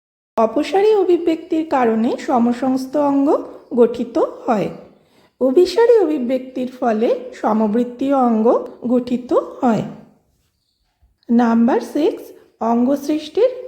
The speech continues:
ঘটনা। বিভিন্ন জীব প্রজাতিতে প্রাপ্ত সমসংস্থ অঙ্গ অর্থাৎ অভ্যন্তরীণ গঠন সাদৃশ্যযুক্ত সমরূপ অঙ্গ সৃষ্টির ঘটনাকে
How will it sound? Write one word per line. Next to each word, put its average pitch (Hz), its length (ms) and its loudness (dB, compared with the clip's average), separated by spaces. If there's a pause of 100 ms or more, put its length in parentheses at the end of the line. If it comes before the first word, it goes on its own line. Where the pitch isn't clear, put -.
ঘটনা। 202 500 -2 (480)
বিভিন্ন 302 380 4 (140)
জীব 269 180 -2 (100)
প্রজাতিতে 269 540 -2
প্রাপ্ত - 440 -4 (240)
সমসংস্থ 269 640 0 (220)
অঙ্গ 220 180 2 (500)
অর্থাৎ 285 300 0 (100)
অভ্যন্তরীণ 349 720 2
গঠন 254 400 0
সাদৃশ্যযুক্ত 277 920 -4 (180)
সমরূপ 262 500 2 (220)
অঙ্গ 233 160 2 (180)
সৃষ্টির 254 400 -6 (120)
ঘটনাকে 220 540 -2